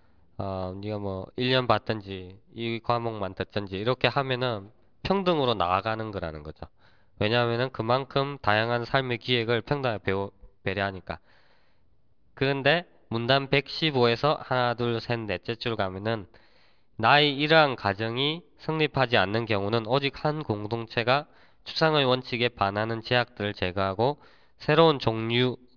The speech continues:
종류리 아니요, 종류죠. 종류의 제약을 부과하지 않는 것을 포함하는 일반적 프로그램을 통해서 기술적으로 평등을 발전시킬 수 없을 때뿐이다."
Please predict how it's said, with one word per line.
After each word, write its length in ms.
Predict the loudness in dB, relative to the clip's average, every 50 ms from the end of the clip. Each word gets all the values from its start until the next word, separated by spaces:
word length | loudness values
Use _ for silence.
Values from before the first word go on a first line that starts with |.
| -20 -20 -20 -18 -20 -12 -6
종류리 560 | -4 -4 -2 -2 -2 -2 0 0 0 2 0
아니요, 200 | 0 0 -2 -4
종류죠. 500 | -4 -6 -6 -6 -6 -6 -4 -4 -6 -6 -8 -12 _ _ _ _ _ _ _ -4
종류의 480 | -4 -2 0 2 2 2 2 0 0
제약을 420 | 2 2 2 4 2 2 0 -4 -4
부과하지 460 | -4 -2 0 2 2 2 2 2 0
않는 280 | 0 0 -2 -4 -4 -4
것을 220 | -6 -4 -4 -6
포함하는 640 | -6 -2 0 0 2 2 0 0 0 0 -2 -2 -4 -4
일반적 500 | -4 -4 0 2 2 2 2 2 -2 -2
프로그램을 460 | 0 0 0 2 2 2 0 0 0
통해서 480 | -2 -4 -4 -6 0 2 2 2 2 -2 -6 -16 -20 -20 -20 -20 -20 -20 -20 _ _
기술적으로 760 | -10 -8 -8 -6 -6 -8 -8 -2 0 0 0 2 2 2 2
평등을 460 | 2 0 -2 -2 0 2 2 2 2 2
발전시킬 880 | 2 0 0 2 0 0 0 0 -4 -10 -16 -10 -4 -2 0 0 -2
수 260 | -2 -4 -4 -4 0 0
없을 280 | -2 -2 0 0 -2
때뿐이다." 760 | 0 0 -2 -2 -2 -2 -2 2 4 4 4 4 2 -2 -6